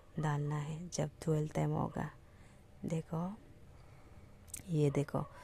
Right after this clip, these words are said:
second line वाला ना, अभी second line वाला को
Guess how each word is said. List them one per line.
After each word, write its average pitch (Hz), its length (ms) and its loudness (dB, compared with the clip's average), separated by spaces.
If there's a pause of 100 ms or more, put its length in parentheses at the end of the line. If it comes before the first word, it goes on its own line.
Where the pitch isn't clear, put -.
(360)
second 147 320 4
line 147 260 6
वाला 147 280 4
ना, 196 240 0 (180)
अभी 151 220 4 (580)
second 151 400 2
line 156 220 6
वाला 147 300 2
को 165 220 0